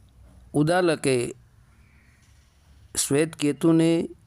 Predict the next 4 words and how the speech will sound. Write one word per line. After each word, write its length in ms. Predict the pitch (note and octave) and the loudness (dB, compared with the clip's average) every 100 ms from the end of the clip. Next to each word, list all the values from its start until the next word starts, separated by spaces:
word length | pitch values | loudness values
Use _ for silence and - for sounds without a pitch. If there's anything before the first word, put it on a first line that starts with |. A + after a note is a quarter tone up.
| - | -10
બ્રહ્માએ, 800 | A2+ G#2+ B2+ C3+ D#3+ C#3+ A2+ G#2+ - - - - _ _ _ _ _ _ _ _ _ | -2 0 2 2 0 0 -2 -4 -8 -20 -20 -20 _ _ _ _ _ _ _ _ _
ઇન્દ્રને, 760 | B2+ C3+ C#3+ E3 E3+ E3+ E3+ D#3+ - _ _ _ _ _ | 0 2 4 2 2 0 -2 -6 -12 _ _ _ _ _
અંગિરાએ, 680 | B2+ C#3 E3 D3 A#2+ G#2+ A2 A2 - - _ _ _ _ - _ _ _ _ _ _ - _ _ _ _ _ _ _ _ | 0 4 4 2 0 0 -4 -8 -20 -20 _ _ _ _ -20 _ _ _ _ _ _ -20 _ _ _ _ _ _ _ _
વિવિસ્તાનને 1120 | B2 A#2 C#3 D3 - D3+ D3+ D#3 D#3 D#3+ D#3+ | -2 2 2 0 -2 -2 -2 -2 -2 -2 -4